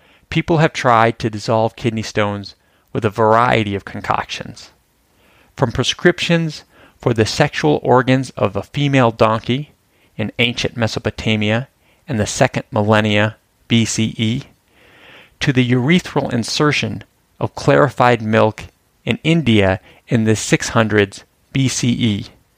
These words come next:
to mixtures with ingredients such as scorpion ash, bull's gallstones,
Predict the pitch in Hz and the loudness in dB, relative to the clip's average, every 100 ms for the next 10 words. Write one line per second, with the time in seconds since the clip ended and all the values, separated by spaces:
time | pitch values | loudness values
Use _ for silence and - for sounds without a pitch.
0 | _ _ - - - - 131 143 180 - | _ _ -20 -20 -18 -8 -2 0 0 0
1 | - 160 135 143 135 117 120 143 151 143 | 0 0 2 0 0 0 0 2 2 0
2 | - - _ _ _ - - 123 - - | -4 -16 _ _ _ -4 -2 -2 -4 -2
3 | 156 160 123 117 104 98 98 - - _ | 0 0 0 2 2 2 -2 -8 -16 _
4 | _ _ _ - 139 147 127 120 107 104 | _ _ _ -2 0 0 2 2 2 0
5 | - 113 104 101 - | 0 0 0 -2 -10